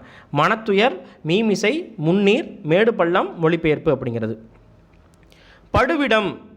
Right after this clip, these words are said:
இதில் பயின்று வந்துள்ள தொகை நிலைத்தொடர் என்ன? படுவிடம், இது வந்து என்ன அப்படின்னு கேட்டா, வினைத்தொகை. எச்சொல் வேர்ச்சொல்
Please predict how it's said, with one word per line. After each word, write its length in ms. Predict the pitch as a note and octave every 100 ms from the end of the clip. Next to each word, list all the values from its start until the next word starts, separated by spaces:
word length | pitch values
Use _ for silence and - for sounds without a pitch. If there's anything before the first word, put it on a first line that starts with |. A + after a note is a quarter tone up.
| -
இதில் 240 | F#3 G#3 G3
பயின்று 340 | F#3 C4 B3+
வந்துள்ள 520 | G3 F3 E3 F3+ F3 -
தொகை 320 | G#3 B3+ C#4
நிலைத்தொடர் 540 | F3 G3+ A3 D3 D#3+
என்ன? 400 | B2 A#2+ A#2+ A#2+ - -
படுவிடம், 600 | E3+ G#3 G3+ C#3 C3 A#2+ -
இது 140 | D3+
வந்து 140 | D#3+ E3+
என்ன 180 | E3
அப்படின்னு 80 | D3
கேட்டா, 240 | A#2+ D#3+ A3
வினைத்தொகை. 680 | C#3 F3 G#3 - B2 A#2 G#2+ - - _ _ _ _ _ _ _ _ _ - _ -
எச்சொல் 720 | G3 - - - C#4 C#4 -
வேர்ச்சொல் 480 | E3 A#3+ - G#3 A3